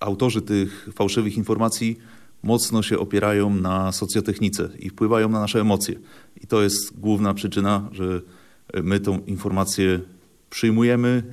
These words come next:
traktujemy jak prawdziwą. Warto spróbować przynajmniej troszkę te emocje ostudzić, y, ochłonąć i tą informację jeszcze raz przeanalizować, czy faktycznie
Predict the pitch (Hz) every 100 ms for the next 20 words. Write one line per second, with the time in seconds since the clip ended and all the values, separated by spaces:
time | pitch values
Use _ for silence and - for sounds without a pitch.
0 | - - 101 107 98 98 92 - 92 95
1 | 87 - - - - - 113 113 117 107
2 | 104 - - - - 120 123 92 85 -
3 | 101 98 107 104 104 104 - - - 107
4 | - 107 101 98 95 98 95 98 98 -
5 | 98 98 95 98 98 - 139 120 120 -
6 | - - - - 95 - 107 127 127 123
7 | 120 - 95 104 - 101 101 - 101 101
8 | 104 101 98 104 107 107 98 95 - -
9 | - _ - 104 101 98 95 104 101 101
10 | - 135 127 107 113 110 110 101